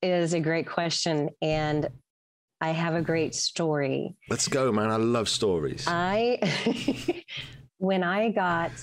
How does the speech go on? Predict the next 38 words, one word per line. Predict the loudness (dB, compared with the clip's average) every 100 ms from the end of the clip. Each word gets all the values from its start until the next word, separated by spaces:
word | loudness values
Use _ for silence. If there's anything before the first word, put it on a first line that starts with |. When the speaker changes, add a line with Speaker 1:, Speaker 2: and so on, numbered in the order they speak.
| -8 -2
Speaker 1:
um, | 0 2 0 0
out | 0 0
of |
high | 0 -2 -2
school, | -2 0 2 2 0
I | 0
really | 2 4 2 2
didn't | 2 2 0
have | 0 -2 0 -2 -4 _ _ _
the | 0
opportunity | 0 0 -2 0 2 2 2 2
and | 2
didn't | 2 2 0
know | 0
how | -2 -2 -2 -4
to | -4
do | 0 0
the | 0
big, | 0 0 2 -2 -4 _ -20 _
"Let's | -4 -2
go | 0 0
to | 2
university | 2 2 0 0 -2 0 0 0
in |
a | -2
four-year | -2 -2 0 -2 -2
college." | -2 0 0 -4 -6 -4
Speaker 2:
Mm-hmm. | -2 -2
Speaker 1:
So | -4 -2 0 0 0
I | 0 0
went | 0 -2 -2
to | -2
night | 0 0 -2
school | -6 -2 0 0
at | -2
Richland | 0 -2 -2 -2 -2 0
Junior | 0 0 -2
College. | -2 -2 0 -2 -4 -8